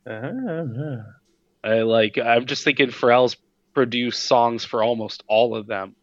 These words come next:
Speaker 2: with the
Speaker 1: Yeah.
Speaker 2: exception of Dre.
Speaker 1: Good for him
Speaker 2: So
Speaker 1: for getting his own career too. Like, as a,
Speaker 2: Yeah.
Speaker 1: as a, as a front man.
Speaker 2: Yeah, well, and, uh, I, I'm a big fan of, uh, Nerd, N E R D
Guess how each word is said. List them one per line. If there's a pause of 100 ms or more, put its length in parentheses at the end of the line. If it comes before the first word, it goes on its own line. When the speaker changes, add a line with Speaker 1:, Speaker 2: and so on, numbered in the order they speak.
(840)
Speaker 2:
with
the
Speaker 1:
Yeah.
Speaker 2:
exception
of (420)
Dre. (380)
Speaker 1:
Good
for
him
Speaker 2:
So
Speaker 1:
for
getting
his
own
career
too. (360)
Like,
as
a,
Speaker 2:
Yeah. (140)
Speaker 1:
as
a, (100)
as
a
front
man. (640)
Speaker 2:
Yeah, (120)
well,
and,
uh, (760)
I,
I'm
a
big
fan
of,
uh, (120)
Nerd, (160)
N
E
R
D